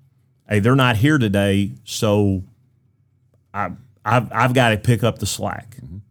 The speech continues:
Speaker 1: and, um, and serve him and,
Speaker 2: Mm-hmm.
Speaker 1: and in a way that would be pleasing to that cloud of witnesses.
Speaker 2: Mm-hmm. Yeah. Uh, and, and so as, as we kinda come to a close here, I, I think you, you've heard us say numerous times,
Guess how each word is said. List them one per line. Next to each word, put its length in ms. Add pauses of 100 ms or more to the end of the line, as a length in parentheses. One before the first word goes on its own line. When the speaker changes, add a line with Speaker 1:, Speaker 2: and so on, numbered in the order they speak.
(100)
Speaker 1:
and, 460
um, 420 (580)
and 140
serve 340
him 360 (160)
and, 180
Speaker 2:
Mm-hmm. 80
Speaker 1:
and 80
in 80
a 60
way 320
that 200
would 200
be 320 (340)
pleasing 800 (180)
to 100
that 180
cloud 320
of 80
witnesses. 640
Speaker 2:
Mm-hmm. 120 (800)
Yeah. 160 (580)
Uh, 300
and, 340
and 340 (280)
so 220
as, 240
as 260
we 100
kinda 260
come 260
to 140
a 60
close 420
here, 360 (100)
I, 120 (200)
I 60
think 300 (300)
you, 220
you've 180
heard 200
us 100
say 300
numerous 420
times, 460